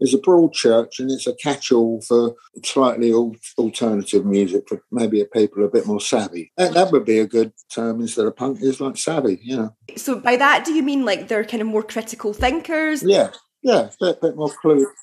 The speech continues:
Speaker 1: clued up.
Speaker 2: They can read between the lines.
Speaker 1: And not frightened the same boot or goose.
Speaker 2: Amazing. I love that. Um,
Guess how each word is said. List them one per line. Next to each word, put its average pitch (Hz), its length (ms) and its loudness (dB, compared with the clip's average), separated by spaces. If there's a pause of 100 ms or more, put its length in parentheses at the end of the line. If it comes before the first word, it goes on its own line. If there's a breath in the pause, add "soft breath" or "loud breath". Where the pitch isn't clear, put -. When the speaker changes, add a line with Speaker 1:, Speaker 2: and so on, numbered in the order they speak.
Speaker 1:
clued 139 240 4
up. - 180 -4
Speaker 2:
They 208 100 -6
can 208 200 -6
read 196 180 -10
between 208 320 -8
the 180 100 -4
lines. 220 580 -4 (480 soft breath)
Speaker 1:
And 131 160 2
not 151 180 -2
frightened 139 420 0
the 123 60 0
same 131 280 -2
boot 131 280 0
or 117 80 -2
goose. 123 400 -2 (100)
Speaker 2:
Amazing. 294 800 0
I - 60 -2
love 214 300 0
that. 208 580 2
Um, 240 420 2